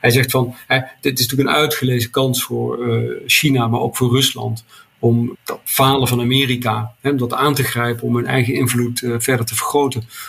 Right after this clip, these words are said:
Dus tegen andere landen te zeggen: Nou ja, eh, kijk eens even, eh, dit is wat er gebeurt als je met, eh, als je lot, eh, aan dat, eh, aan, aan Amerika verbindt. Dan loopt het zo met je af.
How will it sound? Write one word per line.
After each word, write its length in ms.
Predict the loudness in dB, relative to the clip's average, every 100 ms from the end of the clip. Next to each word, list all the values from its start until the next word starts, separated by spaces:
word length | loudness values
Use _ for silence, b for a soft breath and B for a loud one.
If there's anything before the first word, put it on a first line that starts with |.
| -2
Dus 120 | 0
tegen 220 | 2 2 2
andere 260 | 2 2
landen 260 | 0 0 -4
te 100 | -2
zeggen: 300 | 0 0 -2
Nou 120 | -2
ja, 260 | 0 0 -4
eh, 160 | -4 -4 -4 B -18 0
kijk 200 | 2 2
eens 100 | 0
even, 460 | 0 -2 -6 -4
eh, 120 | -4 -4 B B 0
dit 120 | 4
is 80 | 4
wat 120 | 4
er 60 | 0
gebeurt 300 | 2 2 2
als 140 | 0
je 60 | 0
met, 320 | 0 -2 -6
eh, 380 | -4 -4 -4 -6
als 140 | 0
je 120 | 2
lot, 320 | 4 2 0 -6
eh, 180 | -6
aan 260 | -4 -2 0
dat, 340 | -2 -4 -8 -4
eh, 160 | -4
aan, 160 | -2 -2
aan 160 | 2 4
Amerika 440 | 4 0 -2 -2
verbindt. 400 | 0 0 -2 -2
Dan 160 | 0 0
loopt 200 | 0 -2
het 120 | 0
zo 180 | 2 2
met 160 | 0
je 100 | -2
af. 260 | -4 -6